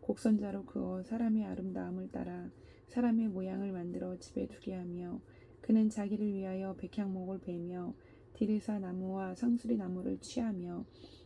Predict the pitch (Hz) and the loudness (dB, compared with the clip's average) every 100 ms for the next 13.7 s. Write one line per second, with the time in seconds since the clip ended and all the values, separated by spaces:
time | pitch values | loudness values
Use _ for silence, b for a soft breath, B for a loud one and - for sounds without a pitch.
0 | B 254 - 262 226 190 196 190 202 - | B -2 2 6 6 4 -2 -2 -4 -2
1 | 190 196 185 180 180 175 180 180 - 190 | -2 -2 0 0 -2 0 -2 -2 -2 -4
2 | 202 208 190 180 175 185 185 185 - 240 | 0 2 2 -2 0 0 2 0 4 4
3 | 208 180 180 190 185 185 175 170 170 180 | 4 2 -2 0 0 -2 -6 -6 -6 -6
4 | 175 - B B B - 196 208 202 202 | -8 -12 B B B -2 2 2 2 -2
5 | - 233 233 - 185 - - 208 202 185 | 2 2 2 -2 0 -2 -2 -2 -2 -2
6 | 180 - 190 185 180 175 185 180 - 190 | -6 -6 -4 -4 -4 -4 -2 -2 0 0
7 | 214 196 - - 175 185 B B B B | 0 0 0 -2 -4 -6 B B B B
8 | - 240 220 185 190 214 208 185 240 247 | 6 8 10 6 4 4 4 4 2 6
9 | 233 233 254 269 254 233 233 262 262 254 | 6 6 4 4 6 6 6 4 6 4
10 | 196 190 202 180 185 185 - B B B | 2 -2 -2 0 2 2 2 B B B
11 | - 208 220 214 208 208 220 196 - - | -2 2 2 2 0 2 0 0 -2 -2
12 | 190 190 185 190 208 202 196 208 202 175 | 0 2 0 -2 -2 0 0 -2 -2 -4
13 | 185 - - 208 196 190 | -6 -6 -2 0 0 -8